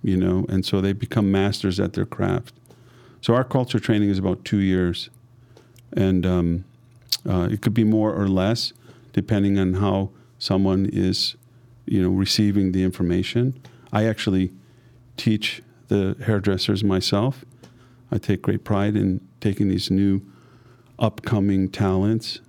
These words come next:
you know, to the next level. And by the time they're done with the two-year program, they're already really tenured.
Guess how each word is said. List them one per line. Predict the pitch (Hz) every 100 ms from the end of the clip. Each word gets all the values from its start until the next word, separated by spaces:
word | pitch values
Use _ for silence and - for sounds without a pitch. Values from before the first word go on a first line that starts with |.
| -
you | - 104
know, | 107
to | - 95
the | 95
next | 95 92 -
level. | 92 98 123 143 - - - - - - -
And | 95
by | 101
the | 98
time | - 113 113
they're | 104
done | 92 98 104 104 107
with | 95
the | -
two-year | - 98 95
program, | - 131 123 98 92
they're | 92 107
already | 113 120
really | 98 101 101 98 - - - - - - - - - - - - -
tenured. | - 156 90 -